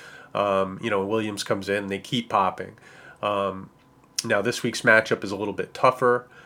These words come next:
Uh, obviously, it's not easy to run, uh, on the Texans. Um, you know, so that, that, that could be a factor. Uh, obviously, the Texans are a good team. This game could end up being high scoring. It could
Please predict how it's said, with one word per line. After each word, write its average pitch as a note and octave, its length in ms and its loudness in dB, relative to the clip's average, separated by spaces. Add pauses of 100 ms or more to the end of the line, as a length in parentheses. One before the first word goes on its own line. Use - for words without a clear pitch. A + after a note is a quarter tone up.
(280)
Uh, - 320 -4
obviously, A#2 760 2 (160)
it's - 160 -2
not C#3 160 8
easy A#2 200 0
to G2+ 100 2
run, A#2+ 480 6 (220)
uh, G2 160 -4
on G#2 160 0
the F#2 80 -6
Texans. A#2 720 0 (440)
Um, G2+ 520 -4 (320)
you D3+ 120 2
know, F#2+ 160 2
so - 180 -2
that, - 140 0
that, A#2 320 4
that B2+ 200 10
could C3+ 240 -2
be A#2+ 160 2
a G2 60 -4
factor. C3+ 640 8
Uh, G#2+ 280 -2
obviously, G#2+ 380 0
the G2+ 120 -2
Texans A2 420 4
are G2+ 60 2
a G2 40 2
good E2+ 240 -8
team. C3+ 380 -2
This G#2 160 -4
game G#2 260 -4
could F#2+ 240 -10
end G#2 160 -2
up F#2+ 120 -2
being F#2+ 180 -2
high F#2 200 0
scoring. C3 580 2
It G#2+ 100 -4
could G2+ 160 -6